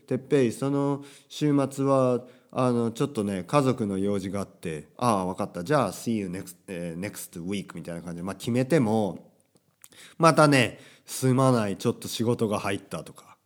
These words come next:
ね。<laughs> あとは、あの、僕の方もね、やっぱ断りやすいです。ラングエッジエクスチェンジは、「ああ、ちょっと、あの、子供のね、ことで、ね」。でも、レッスンだと、やっぱり、あの、まずレッスン優先ね、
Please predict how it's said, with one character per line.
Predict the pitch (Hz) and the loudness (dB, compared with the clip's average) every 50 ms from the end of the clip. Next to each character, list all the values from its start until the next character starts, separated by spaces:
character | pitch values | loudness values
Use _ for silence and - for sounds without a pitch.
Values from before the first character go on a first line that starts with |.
| _ _ _ _ | _ _ _ _
ね。 | 139 170 214 392 - - - _ _ _ _ _ - | -2 -2 -2 -2 -4 -10 -20 _ _ _ _ _ -16
<laughs> | - - 147 139 - - - - - - - - - - - - - - - _ - | -8 -6 -6 -6 -6 -8 -14 -14 -14 -14 -14 -14 -14 -14 -16 -18 -20 -20 -20 _ -6
あ | 117 117 113 | -4 -4 -2
と | 117 104 | -2 -2
は、 | 98 92 92 90 85 82 80 80 80 - - _ | -2 -2 -4 -6 -8 -8 -8 -10 -12 -14 -12 _
あ | - 196 | 0 2
の、 | 226 208 180 170 | 4 4 6 6
僕 | 196 208 175 - | 4 4 4 2
の | 269 262 254 | 0 2 2
方 | 269 269 226 | 2 2 2
も | 147 101 85 | 2 0 -2
ね、 | 80 - | -4 -6
や | - | -8
っ | |
ぱ | - - | -8 -10
断 | - - 139 131 131 170 160 151 | -2 -2 0 2 4 6 6 6
り | 143 135 | 6 6
や | 131 117 | 4 2
す | - - 117 | 2 0 -4
い | 87 | -4
で | 73 - | -4 -6
す。 | - - - _ - | -12 -18 -20 _ -6
ラ | 120 123 123 | -4 -2 0
ン | 123 | 0
グ | 123 | 0
エ | 120 | 0
ッ | |
ジ | - 120 | 0 0
エ | 107 | -2
ク | - - | -2 -4
ス | - | -4
チ | - 120 | -4 -2
ェ | 110 | -2
ン | |
ジ | 90 92 | -4 -4
は、 | 92 92 85 - - - _ _ _ _ - | -6 -8 -8 -10 -14 -20 _ _ _ _ -8
「あ | 147 151 147 135 131 123 120 123 117 | -6 -6 -4 -6 -6 -6 -6 -6 -4
あ、 | - | -2
ち | 135 | -2
ょ | 123 | -2
っ | 117 - - | -2 -2 -4
と、 | - 113 107 104 101 92 - - - - _ _ | -2 0 0 0 0 -2 -6 -10 -18 -20 _ _
あ | - 110 110 110 | -8 -6 -4 -4
の、 | 104 101 95 | -4 -6 -6
子 | - - 113 | -4 -2 -2
供 | 110 110 104 110 104 | 0 0 -2 -2 -4
の | 104 104 101 | -4 -4 -4
ね、 | 101 101 98 98 95 95 92 92 | -4 -4 -4 -4 -6 -6 -8 -8
こ | - 101 87 | -10 -10 -8
と | - 101 | -6 -6
で、 | 92 95 87 85 80 80 78 - - - _ _ _ | -4 -4 -4 -4 -6 -6 -10 -12 -16 -20 _ _ _
ね」。 | - 113 143 175 - - - - - | -10 -6 -6 -6 -6 -8 -12 -8 -2
で | 180 170 | 0 2
も、 | 147 135 127 | 2 2 4
レ | 127 175 247 | 4 4 2
ッ | |
ス | 285 - - 277 226 | 2 0 -2 -2 0
ン | 160 117 | 0 0
だ | 101 110 | -2 -2
と、 | 107 101 98 92 | -2 -2 -2 -2
や | 90 95 | -4 -4
っ | |
ぱ | - - 120 | -4 -2 -2
り、 | 113 92 82 78 - - _ _ _ _ _ - | -2 -2 -4 -8 -12 -18 _ _ _ _ _ -8
あ | 113 110 | -6 -4
の、 | 101 | -2
ま | 101 131 143 | 0 0 0
ず | 123 107 | 0 0
レ | 110 131 | 0 -2
ッ | 127 | -2
ス | 131 - 90 | -2 -6 -10
ン | 82 87 | -6 -2
優 | 104 123 139 | 0 0 0
先 | 135 139 - 135 123 127 135 | 0 -2 -2 -4 -4 -4 -4
ね、 | 170 202 | -6 -8